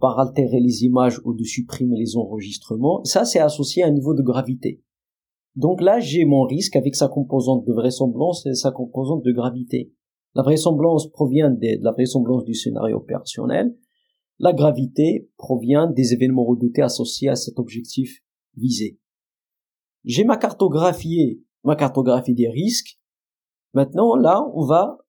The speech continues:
faire des arbitrages, on va décider de ce qui est acceptable, de ce qui ne l'est pas. Et ce qui n'est pas acceptable, on va réfléchir à comment réduire ces risques à un niveau acceptable,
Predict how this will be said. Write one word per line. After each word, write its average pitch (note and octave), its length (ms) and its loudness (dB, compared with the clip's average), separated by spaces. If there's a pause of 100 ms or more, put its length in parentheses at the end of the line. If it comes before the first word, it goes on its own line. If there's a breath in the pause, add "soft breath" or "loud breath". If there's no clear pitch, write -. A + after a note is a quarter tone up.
(160)
faire F#3+ 180 2
des C#3+ 160 2
arbitrages, C#3+ 600 0
on D#3 60 -2
va F3 120 2
décider D#3+ 480 -2
de C#3 140 0
ce - 280 -6
qui F#3+ 220 -4
est - 140 -2
acceptable, D#3+ 840 0
de C#3 100 2
ce - 240 -4
qui F3+ 220 -8
ne C#3 180 0
l'est B2+ 260 0
pas. - 280 -2 (880)
Et C3 60 -4
ce - 100 -6
qui F#3 140 2
n'est G3 120 2
pas F3+ 120 4
acceptable, D#3+ 720 0 (720)
on D3+ 80 2
va E3+ 80 4
réfléchir F3 640 -4
à C3+ 200 -4
comment G3 520 0 (600)
réduire E3+ 480 0
ces D#3 200 -2
risques - 400 -4
à B2+ 80 0
un C#3 60 4
niveau C#3 240 2
acceptable, C3+ 800 -2